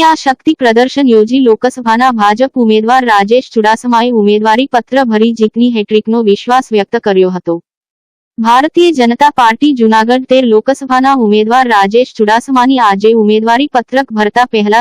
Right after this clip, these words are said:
સરદાર પટેલ ચોક ખાતે વિશાળ સભાનું આયોજન કરવામાં આવ્યું હતું, જેમાં કેબિનેટ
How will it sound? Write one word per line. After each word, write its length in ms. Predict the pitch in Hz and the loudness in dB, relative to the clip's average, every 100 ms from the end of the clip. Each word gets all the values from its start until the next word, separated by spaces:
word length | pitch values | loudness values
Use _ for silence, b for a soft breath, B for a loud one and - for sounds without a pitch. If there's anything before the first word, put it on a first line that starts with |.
| - | 0
સરદાર 340 | 220 208 254 254 | -2 0 0 0
પટેલ 260 | 214 214 233 254 | -2 -2 -2 -2
ચોક 140 | 262 - | -2 -2
ખાતે 200 | 208 220 220 | 0 0 0
વિશાળ 340 | 208 254 285 - | 0 0 -2 -2
સભાનું 380 | 214 208 233 226 | -2 0 0 2
આયોજન 400 | 202 208 220 254 220 | 2 2 0 -2 -2
કરવામાં 460 | 196 202 226 226 202 | 0 0 0 0 0
આવ્યું 280 | 202 247 233 | 2 0 0
હતું, 260 | 196 233 226 | -2 -2 0
જેમાં 320 | 202 208 247 220 | 0 0 0 0
કેબિનેટ 400 | 202 214 262 | 0 0 -2